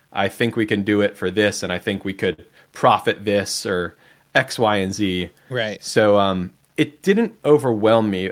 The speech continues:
Speaker 1: I certainly felt the pressure, though, for sure. And I think a lot of that is just the responsibility of being, like, a business owner as well.
Speaker 2: Yeah.
Speaker 1: But, um, yeah, I don't know. Does that answer your question?
Speaker 2: I think so. I mean, I'm, I, I'm just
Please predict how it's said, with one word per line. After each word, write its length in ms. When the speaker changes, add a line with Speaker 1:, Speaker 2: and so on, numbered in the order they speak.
Speaker 1:
I 120
certainly 480
felt 420
the 80
pressure, 800
though, 480
for 160
sure. 600
And 100
I 80
think 180
a 60
lot 220
of 60
that 120
is 100
just 220
the 100
responsibility 960
of 140
being, 220
like, 180
a 60
business 540
owner 380
as 160
well. 480
Speaker 2:
Yeah. 300
Speaker 1:
But, 240
um, 400
yeah, 200
I 40
don't 120
know. 80
Does 140
that 120
answer 180
your 80
question? 440
Speaker 2:
I 100
think 160
so. 320
I 80
mean, 160
I'm, 180
I, 140
I'm 200
just 180